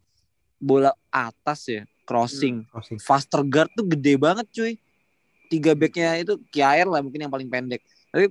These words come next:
Speaker 1: tapi secara postur, em, bola atasnya Denmark ini juga nggak mudah ditaklukin gitu. Mungkin Inggris harus benar-benar nyari celah yang model-model kayak gol pertama kemarin si Kane tuh, yang, yang true pass-nya Sterling, yang begitu-gitu.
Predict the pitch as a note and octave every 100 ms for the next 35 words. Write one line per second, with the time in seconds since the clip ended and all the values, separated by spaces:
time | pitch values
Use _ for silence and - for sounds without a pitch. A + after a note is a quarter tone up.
0 | - _ C#3 C#3 F#3 - C#3+ C3+ C#3 -
1 | F#3+ - C#3 C3 B2+ C3 _ _ _ _
2 | C3+ C3+ C3 C3 C#3 - C#3 C3+ C3+ _
3 | - - _ C3 C3 D3+ - D4 D3+ B2
4 | A#2+ A#2 C3 A#2 A#2 A#2 - B2+ B2+ B2+
5 | A#2+ A#2+ A#2 D#3 D#3 C3 A#2+ B2+ D3 G3
6 | - - - _ C3+ C3+ F#3+ E3+ C#3 -
7 | C3 C3 B2+ B2+ B2 B2 - B2+ C3 B2+
8 | A#2+ A#2+ A#2+ B2 A2+ B2 B2 A2+ A2+ A#2+
9 | A#2+ - A#2 A#2+ C3+ - D3+ D3 C3 A#2+
10 | - A#2 - _ A#2+ A2+ A#2+ A#2 A#2 -
11 | B2 - A#2 B2 B2+ B2+ B2+ B2+ B2 B2+
12 | C#3 - C3